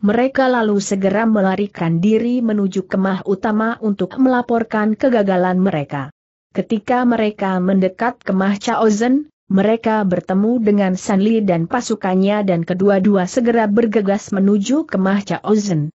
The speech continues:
Ketika bertemu dengan Cao Zhen, mereka semua menceritakan apa yang terjadi dan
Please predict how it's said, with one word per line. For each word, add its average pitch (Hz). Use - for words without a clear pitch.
Ketika 220
bertemu 196
dengan 196
Cao 185
Zhen, 190
mereka 190
semua 202
menceritakan 226
apa 208
yang 196
terjadi 214
dan 214